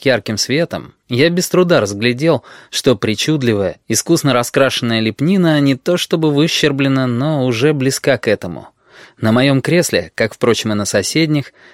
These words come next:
красная бархатная обивка вся истерлась, покуда не до дыр, но и до этого уже было недалеко. В проходе появилось несколько женщин, молодых, большей частью без спутников.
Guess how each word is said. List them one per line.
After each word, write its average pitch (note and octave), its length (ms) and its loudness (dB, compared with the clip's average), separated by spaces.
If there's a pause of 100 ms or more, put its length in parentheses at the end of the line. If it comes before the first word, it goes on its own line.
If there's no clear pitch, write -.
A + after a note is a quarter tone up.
(100)
красная D3 440 0
бархатная C3+ 540 0
обивка B2+ 340 -2
вся B2 240 2
истерлась, G#2 600 0 (320)
покуда A2+ 380 0
не G#2+ 100 0
до G2+ 160 2
дыр, C3+ 280 0
но B2+ 440 -2
и B2 160 2
до C3 140 2
этого B2+ 320 2
уже G#2+ 240 0
было A#2 240 0
недалеко. A#2+ 640 -4 (800)
В - 140 -20
проходе F3 440 0
появилось C3+ 520 2
несколько D#3+ 440 0
женщин, A#2 520 -4 (360)
молодых, B2+ 640 2 (260)
большей C3+ 360 2
частью C#3+ 360 -2
без C3+ 200 -2
спутников. G#2 720 -4